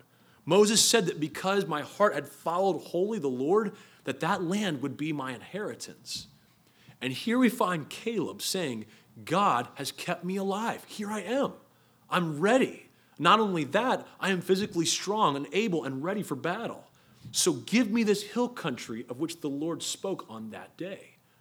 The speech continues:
I'm ready to take my inheritance." Notice also that Caleb knows that, uh,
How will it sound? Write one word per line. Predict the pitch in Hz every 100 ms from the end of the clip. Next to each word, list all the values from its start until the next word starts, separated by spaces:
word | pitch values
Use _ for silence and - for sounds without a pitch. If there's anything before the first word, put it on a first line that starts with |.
| _
I'm | - 160 156
ready | 180 156
to | 127
take | - - 208 202
my | 107
inheritance." | 110 107 - 120 - - - - - _ _ _ _ _ _ _ - - - -
Notice | - 190 220 -
also | 196 190
that | 160 107
Caleb | - 180 160
knows | 127 151 185 127 117 120
that, | 131 123
uh, | 123 120